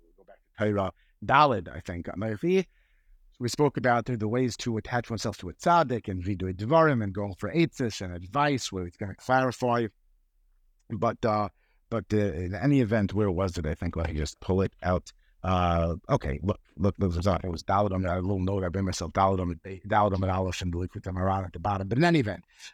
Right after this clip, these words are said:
uh, Yefshel level M S L I days, Karas, Let Tzaddikim, V'yelech, B'derech Hatzasam, go in the ways of their advice. V'alidei Hashem, Kabul, Hem, Hatzasam, Nefkak,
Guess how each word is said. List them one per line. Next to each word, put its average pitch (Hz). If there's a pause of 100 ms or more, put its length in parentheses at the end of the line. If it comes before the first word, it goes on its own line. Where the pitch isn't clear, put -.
uh, 113
Yefshel 143
level 117
M 117
S 110
L 117
I 117
days, 110
Karas, 113
Let 117
Tzaddikim, 113
V'yelech, 117
B'derech 117
Hatzasam, 113
go 113
in 113
the 113
ways 113
of 107
their 113
advice. 117 (380)
V'alidei 120
Hashem, 107
Kabul, 147
Hem, 104
Hatzasam, 139 (260)
Nefkak, 127